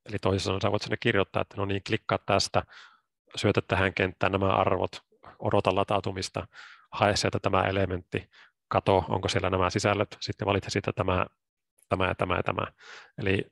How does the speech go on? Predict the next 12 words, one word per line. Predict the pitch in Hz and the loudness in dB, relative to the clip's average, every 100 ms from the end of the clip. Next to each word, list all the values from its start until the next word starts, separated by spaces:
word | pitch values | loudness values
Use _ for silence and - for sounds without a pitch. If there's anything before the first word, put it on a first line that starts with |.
| - | -4
voidaan | 104 98 110 | 2 4 4
niinku | 117 | 4
automati-, | 113 113 98 - 101 - | 4 4 2 -2 -4 0
automatisoida | 127 113 104 101 95 | 0 2 2 2 0
selän | - 92 95 | 0 0 0
käyttö. | - 104 - - _ _ _ _ _ _ _ _ _ _ _ _ _ _ _ | -2 -4 -6 -20 _ _ _ _ _ _ _ _ _ _ _ _ _ _ _
Niin | 107 | -4
se | 107 | 2
on | 107 | 2
sitten | - - | 0 -2
se | 98 | -2
systeemitestaus. | 98 - 90 92 104 - - - | -2 0 0 0 -2 -2 -4 -4